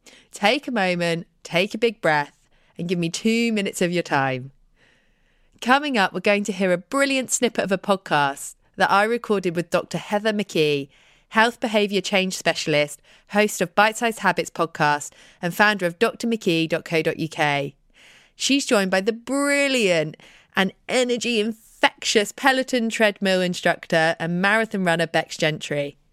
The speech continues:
Together, they discuss how to get real about what you want from your running routine so you can realise the results you crave. Together, they discuss about how to get from your running routine what you really want.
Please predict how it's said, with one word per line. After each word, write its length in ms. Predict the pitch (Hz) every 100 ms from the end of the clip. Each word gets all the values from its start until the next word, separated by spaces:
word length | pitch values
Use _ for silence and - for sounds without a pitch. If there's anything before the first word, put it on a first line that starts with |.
| _ _ _ _ _ _
Together, 480 | - 247 254 285 262
they 160 | 220 208
discuss 420 | 220 - 185 -
how 120 | 196
to 120 | 196
get 200 | - 214
real 320 | 202 175 156
about 220 | 156 160 160
what 240 | 190 -
you 120 | 220
want 240 | 196 180 175
from 140 | 180
your 100 | 170
running 280 | 160 160 156
routine 560 | 151 151 160 147 143 - _ _ _
so 140 | -
you 200 | 196 226
can 200 | 262 277
realise 480 | 247 226 202 190 185
the 120 | 190
results 460 | 185 175 156 151 -
you 80 | 170
crave. 540 | - 147 139 139 - _ _ _ _ _ _ - - _
Together, 380 | - 220 240 247
they 160 | 254 262
discuss 760 | 277 - - 165 151 - - _ _ _ -
about 260 | 180 185
how 340 | - - 220 220
to 160 | 220
get 300 | - 190 180
from 220 | - 185 180
your 100 | 175
running 320 | 180 175 170
routine 380 | 165 156 160 156
what 100 | 156
you 140 | 175
really 420 | 165 180 180 170
want. 420 | 156 160 147 139